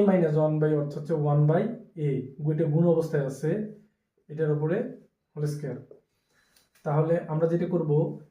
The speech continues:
এটা যেহেতু গুণ অবস্থায় আছে, তাহলে স্কয়ারটা আমার উপরে আছে, নিচে হচ্ছে b, এই বিটা গুণ অবস্থায় আছে, তাহলে বিটা উপরে যাবে, নিচে হচ্ছে a, এটার উপরে হোল স্কয়ার।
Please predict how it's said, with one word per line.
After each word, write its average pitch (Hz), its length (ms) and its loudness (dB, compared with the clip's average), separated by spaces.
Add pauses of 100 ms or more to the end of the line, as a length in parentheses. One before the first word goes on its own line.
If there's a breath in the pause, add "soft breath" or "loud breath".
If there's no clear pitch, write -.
এটা 165 140 -4
যেহেতু 175 240 2
গুণ 170 220 2
অবস্থায় 175 400 2
আছে, 151 240 -2
তাহলে 160 260 2
স্কয়ারটা 156 520 -2
আমার 160 140 0
উপরে 156 320 2
আছে, 160 240 2 (500)
নিচে 151 300 -4
হচ্ছে 147 180 -2 (100)
b, 165 40 -2 (760 loud breath)
এই 175 160 2
বিটা 180 280 4 (100)
গুণ 185 120 4
অবস্থায় 180 440 2
আছে, 160 260 0
তাহলে 165 280 2
বিটা 151 320 0
উপরে 160 340 0
যাবে, 160 260 4 (420)
নিচে 151 260 -6
হচ্ছে 147 260 -4 (160)
a, 147 120 0 (840)
এটার 151 220 -4
উপরে 156 260 0 (540)
হোল 147 100 -6
স্কয়ার। 143 300 -8